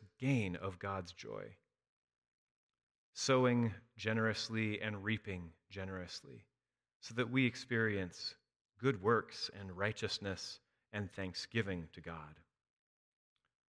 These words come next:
So friends, hopefully you're reading the devotional, whether online or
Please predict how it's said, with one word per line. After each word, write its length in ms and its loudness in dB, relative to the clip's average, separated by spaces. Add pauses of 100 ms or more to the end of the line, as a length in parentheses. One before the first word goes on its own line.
(520)
So 60 -6
friends, 540 2 (1700)
hopefully 320 2
you're 160 2
reading 320 4
the 60 2
devotional, 580 2
whether 340 4
online 480 0
or 340 2